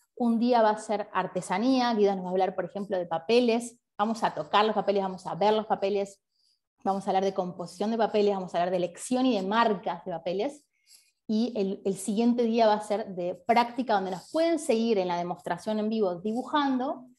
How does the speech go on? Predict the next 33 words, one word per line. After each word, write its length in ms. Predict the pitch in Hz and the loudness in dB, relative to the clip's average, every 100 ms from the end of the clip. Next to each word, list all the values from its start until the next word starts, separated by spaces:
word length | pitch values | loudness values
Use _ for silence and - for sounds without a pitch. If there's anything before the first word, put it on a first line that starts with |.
| _ _ | _ _
o 140 | 233 233 | 0 2
bien 260 | 294 302 | 2 4
pueden 320 | 302 254 233 | 4 4 4
verla 360 | 208 214 233 233 | 4 4 4 2
con 100 | 214 | 0
unos 200 | 226 247 | -2 0
duques, 460 | 277 277 285 - - | 0 0 -4 -4 -6
anotar, 460 | 185 190 196 262 240 | -4 -2 2 4 4
apuntalar, 800 | - 269 277 214 220 233 277 - _ _ - | 2 -2 0 0 0 0 -4 -12 _ _ -8
y 140 | 202 | -2
luego 260 | 208 226 226 | 0 2 0
con 120 | 214 | -2
la 120 | 214 | 0
grabación 720 | 240 262 254 - 196 220 220 - | 4 4 4 -2 -8 -8 -12 -16
estudiar 640 | - - 180 175 180 - | -14 -8 -6 -6 -6 -8
mejor 500 | 190 165 170 170 - _ _ _ _ _ _ _ _ _ _ | -10 -6 -6 -6 -8 _ _ _ _ _ _ _ _ _ _
los 220 | 196 190 196 | -2 0 0
elementos 420 | 185 196 208 220 | 0 -2 -2 -2
de 340 | 185 202 - _ _ _ | -2 -2 -10 _ _ _
la, 500 | 214 196 208 - - _ _ _ _ _ _ _ - | 0 2 0 -4 -14 _ _ _ _ _ _ _ -4
la 260 | 196 190 | 0 2
demostración. 800 | 190 202 202 - 202 175 - 185 | 2 2 0 2 0 2 -2 0
Hay 140 | 185 311 | 4 6
algo 160 | 370 | 6
que 120 | 262 - | 4 0
quiero 180 | 285 | 0
indicar 420 | 311 240 220 254 277 | 2 2 2 -2 0
que 80 | |
me 100 | 240 | -2
parece 320 | 208 202 220 220 | 0 -2 -4 -10
súper, 720 | - - - 311 302 208 208 | -10 -8 -4 -4 -2 -6 -6
súper 480 | - 302 294 285 247 | -8 -4 0 0 0
medular, 760 | 208 196 175 180 185 226 | -2 -4 -4 -2 0 0